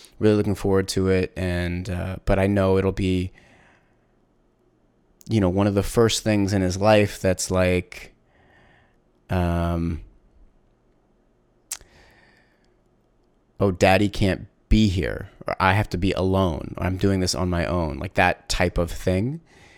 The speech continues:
And, uh, it's scary. And I, I project, like, I, I don't do this to him, but in my mind, a lot of this fear and,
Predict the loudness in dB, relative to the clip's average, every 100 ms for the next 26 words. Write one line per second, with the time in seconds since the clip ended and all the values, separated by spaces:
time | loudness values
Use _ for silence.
0 | _ _ _ _ -12 -4 0 0 0 -2
1 | -2 -4 -6 -6 -6 -6 -8 -8 -12 -12
2 | -18 -18 -20 _ -4 -2 0 0 4 4
3 | 6 6 6 6 6 4 4 2 -2 -20
4 | _ _ _ -8 -6 -4 2 6 6 6
5 | 2 0 4 4 4 2 2 2 -2 4
6 | 6 8 6 4 2 0 -2 -2 2 2
7 | 2 0 -2 -2 0 2 4 2 -2